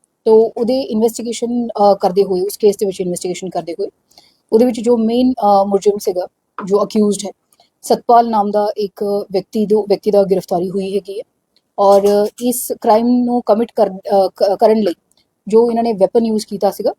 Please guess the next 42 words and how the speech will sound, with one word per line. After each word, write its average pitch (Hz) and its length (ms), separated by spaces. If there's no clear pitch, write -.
ਉਹ 220 180
ਵੈਪਨ 202 340
ਦਾ 202 80
ਵੀ, 196 220
ਅ, 180 300
ਜੋ 180 240
ਅੱਜ 175 140
ਦਾ 180 140
ਰਿਕਵਰੀ 180 260
ਹੋਈ 175 280
ਹੈ। 165 40
ਤੋ 226 120
ਫਿਰ 214 160
ਤੁਹਾਡੇ 208 400
ਮਾਧਿਅਮ 208 360
ਰਾਹੀਂ 226 300
ਅਸੀਂ, 214 320
ਅ, 190 220
ਇਹ 208 280
ਇਨਫੋਰਮ 196 320
ਕਰਨਾ 190 240
ਚਾਹੁੰਦੇ 185 280
ਸੀਗੇ - 180
ਕਿ 254 320
ਜੋ 233 200
ਮਰਡਰ 220 300
ਹੋਇਆ 202 240
ਸੀਗਾ 208 420
ਹਾਈਵੇ 202 240
ਦੇ 220 120
ਉੱਤੇ, 190 280
ਤੋ 247 180
ਉਹਨਾਂ 247 260
ਨੂੰ, 262 240
ਅ, 202 320
ਖੰਨਾ 233 240
ਪੁਲਿਸ 220 340
ਨੇ, 190 120
ਉਹਨਾਂ 220 160
ਦੀ 226 100
ਟੀਮ, 233 320
ਅ, 214 380